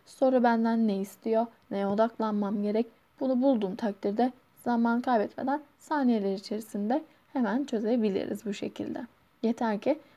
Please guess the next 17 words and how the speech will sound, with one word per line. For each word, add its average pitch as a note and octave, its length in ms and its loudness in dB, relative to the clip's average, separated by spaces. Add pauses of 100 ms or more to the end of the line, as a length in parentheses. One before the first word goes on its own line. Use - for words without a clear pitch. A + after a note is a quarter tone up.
(220)
bu B3 300 4
dikkat A#3 280 0
edin G#3 280 -2
dediğim G3+ 340 0
şeylere G#3+ 480 0
dikkat A3+ 300 0
etmemiz G3+ 460 -6
şart. A3+ 300 0 (260)
Before, G#3 340 4 (220)
after G#3+ 440 -2 (260)
ve A3 160 2
bunun G#3 220 0
gibi B3 260 0 (360)
daha G#3+ 280 -2
diğer A3 280 0
soru A3+ 520 0 (300)
ifadelerine. G#3+ 760 -4